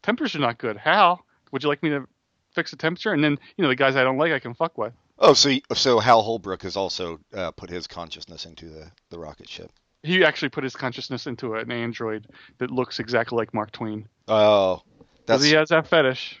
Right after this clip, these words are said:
Speaker 2: Yeah, he does. He's really in love with Mark Twain. Um, well,
Speaker 1: Um, but without the singularity, I would just say, like,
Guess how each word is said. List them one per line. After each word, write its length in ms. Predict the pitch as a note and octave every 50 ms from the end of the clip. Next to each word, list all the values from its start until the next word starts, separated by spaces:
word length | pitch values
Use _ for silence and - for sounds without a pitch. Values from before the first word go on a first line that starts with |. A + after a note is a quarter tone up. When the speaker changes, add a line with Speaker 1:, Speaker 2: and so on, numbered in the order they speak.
| _ _
Speaker 2:
Yeah, 280 | A2 G2 G2 F#2+ F2+ F2+
he 120 | F#2+ G#2
does. 320 | F2 G2 G2 G#2+ G2 F#2 F2+
He's 100 | G#2 E2+
really 300 | D#2+ F#2 A2 B2 A#2 G2+
in 80 | F2+ E2+
love 160 | F2+ F2+ E2+
with 120 | D#2+ -
Mark 240 | G2 F2+ F2 D2+ - -
Twain. 420 | - - G2 G2+ F2 D#2 D#2 D#2 _ _ _ _ _ _ _ _ _ _ _ _ _ _ _ _ _ _
Um, 380 | - G#2 G2+ G2+ G2+ G2 F2+ - _ _ _ _ _ _ _ _ _ _ _ _ _ _ _ _ _ _ _ _ -
well, 160 | B2 C3+ F3
Speaker 1:
Um, 280 | D#3+ D#3 D3+ D3 C#3 - _ _ _ _ _ _
but 140 | - D3+ D#3
without 260 | D#3 D#3+ F3 F#3 F#3
the 80 | - E3
singularity, 720 | - - E3+ D#3 D#3 C#3+ C#3 C#3+ C#3+ C#3+ C#3+ C#3 C3+ C3+
I 120 | C#3+ C3+ C#3
would 180 | C#3 C3+ C3
just 320 | C3 - A2+ - - - -
say, 140 | - - -
like, 160 | - E2+ -